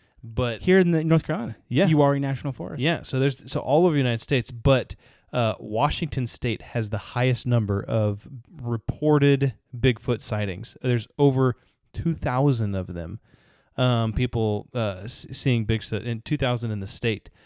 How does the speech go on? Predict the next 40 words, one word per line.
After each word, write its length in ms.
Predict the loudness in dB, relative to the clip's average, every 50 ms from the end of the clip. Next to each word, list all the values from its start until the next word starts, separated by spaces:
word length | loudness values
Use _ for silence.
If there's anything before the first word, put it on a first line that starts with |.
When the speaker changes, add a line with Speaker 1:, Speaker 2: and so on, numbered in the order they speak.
| _ _ _ _ _ _ _ _ -4
Speaker 1:
Um, 500 | 0 2 4 4 4 2 2 0 -2 -6 -10 _ _ _ _ _ _ _ _ _ _ _ _ _ _ _ _ _ -20 -20 _
so, 580 | -6 0 4 6 8 8 8 6 4 -2 -10 -10 -8 -6 -2
I 60 | 2
mean, 180 | 2 4 4
it, 460 | 2 0 -2 -6 -10 -10 -12 -8 -2 0
Bigfoot 340 | 0 0 0 0 0 0
is 100 | 0 0
Bigfoot. 320 | 0 -2 -4 -4 -4 -4 -4 -2
Everybody 280 | -2 0 0 0 0
knows 180 | 0 0 -2 -2
about 200 | -2 -4 -4 -4
Bigfoot, 520 | -4 -4 -4 -4 -4 -4 -4 -4 -4 -4
but, 380 | -2 0 0 0 -2 -4 -4 -4
uh, 360 | -2 0 0 0 0 -2 -2 -4
it 120 | -6 -4
says 240 | 0 2 2 2 2
that 180 | 0 -2 -2 0
there's, 240 | -2 -2 -2 -2
uh, 100 | -6 -6
some 340 | -6 -6 -6 -4 -2 0 2
people, 220 | 2 2 2 4 2
there's, 220 | 2 0 0 -6
uh, 120 | -10 -12 -16 -16 -20 -20 _ _ _ -8
the 60 | -6
specific 500 | -6 -4 -4 -2 -2 -2 -2 -2 -4 -2
news 200 | -2 0 2 2
article 400 | 2 2 2 0 -2 -2 -4 -4
that 160 | -4 -6 -10
came 360 | -10 -8 -6 -4 -4 -2 -2 -2
out 320 | -2 -2 -4 -6 -8 -10 -18 _ _ _ _ _
specifically 680 | -12 -10 -8 -6 -4 -4 -4 -4 -4 -4 -6 -4 -4 -2
around 440 | -2 -2 -2 -4 -4 -4 -4 -6 -8 -12 -14 _
Washington 500 | -4 -2 -2 -2 -2 -4 -10 -10 -10 -12
State, 340 | -12 -10 -8 -8 -8 -8 -10 _ _ _ -20 -20 -20 _ _ _
uh, 140 | -6 -4 -4
talking 300 | -4 -4 -6 -6 -6 -6
about 280 | -4 -4 -4 -6 -6 -6
these, 380 | -4 -4 -4 -4 -6 -8 -10 _
these 180 | -8 -6 -6 -4
sightings. 500 | -4 -4 -4 -4 -4 -6 -6 -8 -10 -14